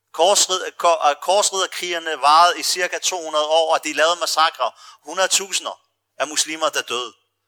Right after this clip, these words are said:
En hård prøvelse. Alligevel muslimerne rejste sig op. Muslimerne i, i, i Anatolien og, og, og i, hvad hedder det, i Balkan, hvad de blev udsat for af uhyrligheder i forbindelse med at, at,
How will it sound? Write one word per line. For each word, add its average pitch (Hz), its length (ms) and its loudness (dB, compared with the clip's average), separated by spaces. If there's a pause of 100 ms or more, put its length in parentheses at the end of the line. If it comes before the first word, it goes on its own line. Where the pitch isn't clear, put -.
(720)
En 165 180 -4
hård 160 240 2
prøvelse. 143 560 -2
Alligevel 170 420 -2
muslimerne 165 480 -4
rejste 143 280 0
sig 123 200 2
op. 123 80 -4 (1800)
Muslimerne 190 640 0
i, 160 340 -10
i, 151 380 -14
i 139 220 -14 (140)
Anatolien 147 720 -2 (100)
og, 131 340 2
og, 127 280 2
og 135 180 2
i, - 20 -6
hvad 135 140 -2
hedder 131 220 0
det, 131 80 -8
i 123 200 -8
Balkan, 143 440 0 (760)
hvad 151 160 0
de 170 80 -4
blev 160 300 -10
udsat 202 420 -4
for 156 280 2 (460)
af 156 140 2
uhyrligheder 156 680 -2
i 127 60 2
forbindelse 165 440 -4
med 160 120 0
at, 147 140 2 (240)
at, 139 120 -2